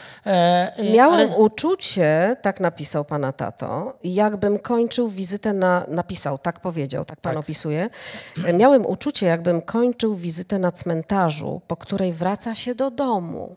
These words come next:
Speaker 1: Tak, dokładnie
Speaker 2: Czyli
Speaker 1: tak.
Speaker 2: d-, pana rodzice, którzy przez całe życie szukali tego domu
Speaker 1: No bo oni myśleli, nie wiem dlaczego, że on tam
Speaker 2: i
Speaker 1: jest.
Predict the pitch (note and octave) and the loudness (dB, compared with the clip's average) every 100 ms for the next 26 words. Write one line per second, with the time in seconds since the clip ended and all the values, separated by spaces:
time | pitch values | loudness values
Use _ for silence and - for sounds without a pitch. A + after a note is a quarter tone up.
0 | _ - B2 - _ - D3 F#3 E3 G3 | _ -14 -14 -14 _ -14 -6 -2 -2 -2
1 | A#3+ A#3 - _ _ - - F3 F#3 - | -2 -4 -8 _ _ -20 -20 -14 -14 -4
2 | A#3+ D#4+ E4+ C#4 G3+ F#3 F3 F3 G3+ F#3+ | 0 0 2 2 0 -2 -2 -2 -4 -6
3 | G3 - G3 - - C4 F4+ D4+ A3 E3+ | -4 -4 -4 -4 -2 0 0 0 -2 -2
4 | - - - F#3 - _ _ _ - - | -4 -4 -8 -10 -16 _ _ _ -12 -10
5 | G3 A3+ D4 F#4+ D4+ G3+ F3+ E3+ E3 C3+ | -4 2 2 2 -2 2 2 4 2 2
6 | B2 C3 - _ _ _ D#3 D#3 E3 F3 | 0 -4 -6 _ _ _ -4 -2 0 -2
7 | E3+ G3 F#3+ F3+ E3 F3 E3 D#3+ F3 E3+ | -4 -4 -2 0 0 0 0 2 2 4
8 | F#3 F3+ G#3+ G#3+ | 2 2 2 6